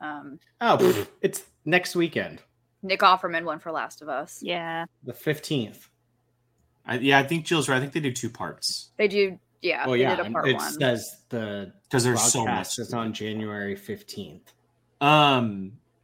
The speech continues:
Speaker 4: oh, Creative Art Emmys. Thank you, John. Uh, okay, so just regarding the Golden Globes here quickly, and we can, we'll each kind of take our turns and talk about things maybe we want to talk about, but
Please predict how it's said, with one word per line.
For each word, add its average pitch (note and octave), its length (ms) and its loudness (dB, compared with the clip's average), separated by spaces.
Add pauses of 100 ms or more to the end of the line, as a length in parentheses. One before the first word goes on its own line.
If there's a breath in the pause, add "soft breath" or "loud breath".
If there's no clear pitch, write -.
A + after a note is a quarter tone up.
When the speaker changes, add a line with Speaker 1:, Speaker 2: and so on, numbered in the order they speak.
(400)
Speaker 4:
oh, C#3 140 6
Creative D3+ 480 4
Art B2+ 260 2
Emmys. F2+ 300 -8
Thank G#2 200 -10
you, F2+ 80 -14
John. D#2+ 300 -18
Uh, C#3+ 360 8 (120)
okay, F3 180 6
so F3 520 6 (100)
just F#3+ 180 2
regarding G3 440 6
the F3 60 2
Golden C#3+ 320 2
Globes B2 400 0
here B2+ 140 0
quickly, A#2 340 -6
and A#2 80 0
we C3+ 100 2
can, C#3 300 -2 (600)
we'll D#3 160 -4
each E3 200 -4
kind D#3 120 -2
of B2 60 -10
take C3 140 0
our B2+ 60 2
turns A#2+ 300 -4
and G#2 80 -8
talk G#2+ 220 -2
about G#2+ 180 -4
things G#2 180 -8
maybe G#2 160 -8
we G2 120 -8
want F#2 160 -6
to - 60 -12
talk F2+ 180 -6
about, F#2 180 -10
but F#2 180 -6